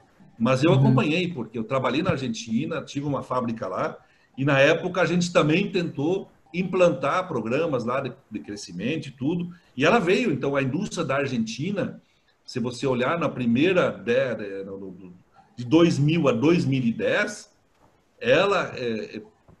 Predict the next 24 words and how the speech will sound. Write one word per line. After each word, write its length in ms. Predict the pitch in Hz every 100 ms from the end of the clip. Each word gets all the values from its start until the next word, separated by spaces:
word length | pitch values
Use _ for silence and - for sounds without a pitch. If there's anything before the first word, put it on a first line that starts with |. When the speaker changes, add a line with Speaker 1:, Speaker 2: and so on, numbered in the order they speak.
| _
Speaker 1:
proporcionalmente, 1120 | 160 208 214 170 139 151 131 113 92 127 175 147
tá, 160 | -
Luciano? 340 | 117 117 110 123
Não 220 | 156 147
tá, 80 | 135
Speaker 2:
Uhum. 140 | 147
Speaker 1:
porque 140 | 107
o 60 | 95
Brasil 320 | 95 101 123
é 40 | 135
muito 200 | 143 131
maior. 420 | 110 156 180 - _
Speaker 2:
Sim. 160 | - 165
Speaker 1:
Proporcionalmente, 640 | 139 139 - 175 151 160
ela 100 | 233
investiu 380 | 185 165 - 196
muito 280 | 180 226 220
mais 200 | 165 151
em 60 |
máquina 380 | 139 131 135 151
do 60 | 156
que 80 | 165
o 60 |
Brasil. 380 | 175 175 127 90